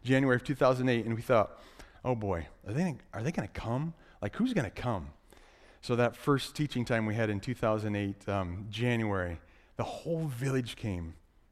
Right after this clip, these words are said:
Every person in the village, two hundred fifty-five people, came and filled the teaching house. And, um, and so we taught every, uh, Monday morning, Monday night, Tuesday morning, Tuesday night, Wednesday morning, Wednesday night,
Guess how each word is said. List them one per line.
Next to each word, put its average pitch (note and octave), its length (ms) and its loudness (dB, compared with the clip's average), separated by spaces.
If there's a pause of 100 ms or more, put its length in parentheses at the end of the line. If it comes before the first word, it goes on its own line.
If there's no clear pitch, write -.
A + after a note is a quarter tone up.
(260)
Every F#3 280 6
person D#3+ 380 0
in C3+ 40 4
the B2+ 60 2
village, A2 320 2
two - 100 2
hundred E3 220 4
fifty-five C#3+ 480 0
people, F#2+ 320 -4 (320)
came D3 260 4
and A2 160 0
filled C3 200 2
the A2 60 -2
teaching G#2+ 360 -2
house. F#2 340 -2 (460)
And, G2+ 240 2
um, F2+ 300 2 (840)
and G#2+ 120 -2
so B2+ 200 4
we B2 120 4
taught A#2+ 440 4
every, A#2+ 400 4
uh, A2+ 120 6
Monday C3+ 360 8
morning, C#3+ 380 4
Monday C3 240 4
night, A2 320 0
Tuesday D3+ 300 2
morning, C3+ 300 2
Tuesday C3 260 0
night, A2 200 0 (240)
Wednesday D3 300 6
morning, D3+ 420 6
Wednesday B2+ 280 4
night, A2+ 240 4